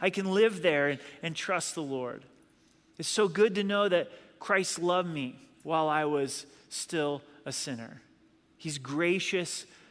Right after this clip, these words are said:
towards me. You may have been thinking as you were coming to church this morning,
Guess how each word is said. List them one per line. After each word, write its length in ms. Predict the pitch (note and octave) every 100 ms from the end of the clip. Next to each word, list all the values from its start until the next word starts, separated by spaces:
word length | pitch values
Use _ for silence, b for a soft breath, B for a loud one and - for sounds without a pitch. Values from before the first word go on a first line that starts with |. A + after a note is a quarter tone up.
| B B
towards 340 | - D3+ C#3+ B2
me. 300 | A2+ - - _ _ _ _ _ _ _ _ _ _ _ _ _ - -
You 160 | D3
may 320 | G3 G3+ F3+ F3
have 200 | E3+ D3+
been 180 | D#3
thinking 600 | B2+ F3 E3+ E3 D3+ C#3 - B B B B
as 180 | C#3+ C#3
you 120 | D#3+
were 100 | D3+
coming 380 | C#3+ F3+ F3 D#3
to 80 | C3+
church 380 | - E3+ - -
this 220 | C#3 -
morning, 460 | D3+ D3+ C#3+ B2+